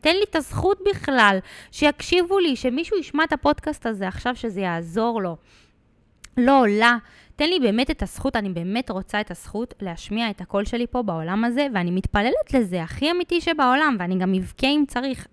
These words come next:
באמת, אין לי, אין לי שום אגו, אין לי את האגו הזה, זה באמת הכל, הכל, הכל הוא. אז אני אבקש ממנו, ואני אשים את זה מול העיניים, ואני אדאג להיות בן אדם יותר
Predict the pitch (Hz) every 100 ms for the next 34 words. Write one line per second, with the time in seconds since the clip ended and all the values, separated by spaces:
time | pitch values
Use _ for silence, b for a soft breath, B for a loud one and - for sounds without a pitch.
0 | - 170 175 202 233 - 220 262 269 -
1 | - 233 294 - 330 320 - 285 247 185
2 | B B B - 254 415 403 311 311 311
3 | 359 247 190 190 180 220 302 - - -
4 | 302 262 - 277 262 - 277 320 - 262
5 | 302 185 b b b b 185 202 208 190
6 | 208 - 302 - 381 240 175 170 B B
7 | - 208 214 - 302 330 302 247 196 180
8 | 175 165 175 B B 202 214 233 381 349
9 | 349 339 262 302 294 247 226 214 311 269
10 | 277